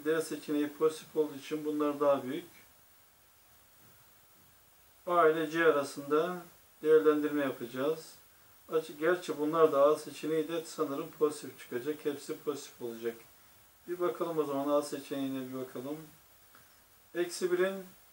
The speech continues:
eksi bir bölü beşin dördüncü kuvveti. Eksi birin dördüncü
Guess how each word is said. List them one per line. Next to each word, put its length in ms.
eksi 320
bir 160
bölü 240
beşin 320
dördüncü 420
kuvveti. 600
Eksi 340
birin 200
dördüncü 340